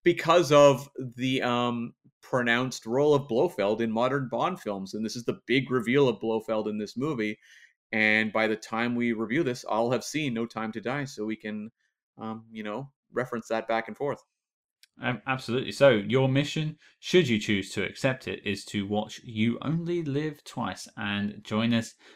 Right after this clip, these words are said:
Speaker 2: next week. So we are, of course, a proud member of Quite the Thing and Podbreed Podcast Networks, and you can find out more about them on their respective websites. And don't forget to check out the knock list at letterbox dot com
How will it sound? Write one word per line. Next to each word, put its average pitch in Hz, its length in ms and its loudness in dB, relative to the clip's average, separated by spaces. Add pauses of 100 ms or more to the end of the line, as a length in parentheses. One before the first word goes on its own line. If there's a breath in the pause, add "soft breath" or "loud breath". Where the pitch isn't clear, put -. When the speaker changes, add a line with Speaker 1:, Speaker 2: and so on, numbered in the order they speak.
(140)
Speaker 2:
next 113 480 -2
week. 110 420 -2
So 139 200 8
we 120 160 6
are, 117 60 4
of 113 100 -2
course, 120 300 0
a 113 160 0
proud 110 340 2
member 104 400 2
of 90 380 -2
Quite 101 260 -4
the - 80 -14
Thing 101 280 -6
and 95 260 -10
Podbreed 107 500 -4
Podcast 107 580 -2
Networks, 143 400 -2
and 113 80 -4
you 104 60 -2
can 107 80 -10
find 101 260 -2
out 98 140 -2
more 104 180 0
about 95 240 -2
them 101 280 -4 (260 soft breath)
on 180 180 2
their 87 120 -2
respective 92 400 -10
websites. 110 640 -2
And 120 260 0
don't 143 180 4
forget 143 180 -6
to - 60 -18
check 135 180 -2
out 127 140 0
the 117 80 -2
knock 127 400 0
list 98 380 -2 (100)
at 110 240 -4
letterbox 113 460 -2
dot - 200 -4
com 107 320 0